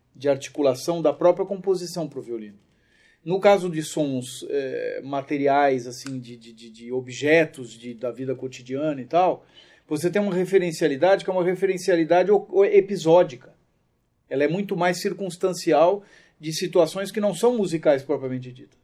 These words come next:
né? Então aí tem um embate com-, bastante complexo.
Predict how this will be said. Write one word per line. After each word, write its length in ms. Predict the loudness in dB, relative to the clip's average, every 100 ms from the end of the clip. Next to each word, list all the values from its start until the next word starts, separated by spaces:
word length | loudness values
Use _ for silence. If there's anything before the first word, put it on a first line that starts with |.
| _
né? 220 | -18 -18 _ _ _ _ _ _ _ _ _ _ _ _ _ -16
Então 300 | 0 2 4
aí 140 | 4
tem 160 | 2 0
um 260 | 0 0
embate 560 | 0 4 4 4 0 -12
com-, 300 | -6 -6 -6
bastante 800 | -14 -18 0 0 0 -8 -6 -10 -10 -6
complexo. 720 | -6 2 4 4 0 -20 _